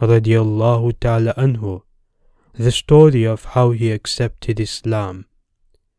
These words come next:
how he gave da'wah to his father, his wife, and his people,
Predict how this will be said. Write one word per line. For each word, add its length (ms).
how 420
he 220
gave 400
da'wah 520
to 160
his 220
father, 640
his 260
wife, 600
and 220
his 220
people, 680